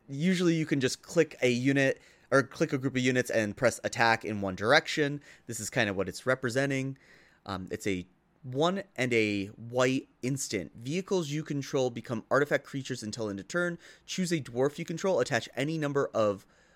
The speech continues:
uh, equipments to, uh, you control to it.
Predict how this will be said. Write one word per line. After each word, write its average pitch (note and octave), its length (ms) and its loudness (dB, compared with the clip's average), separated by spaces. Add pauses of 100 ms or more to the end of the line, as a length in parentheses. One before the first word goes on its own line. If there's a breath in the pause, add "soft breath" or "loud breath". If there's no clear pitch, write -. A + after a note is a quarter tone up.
(140 soft breath)
uh, F#2 160 0
equipments D3 480 -2
to, C3+ 640 -4 (1080)
uh, A#2 120 4
you A#2+ 160 0
control C#3 360 0
to C#3+ 240 0
it. C#3 200 0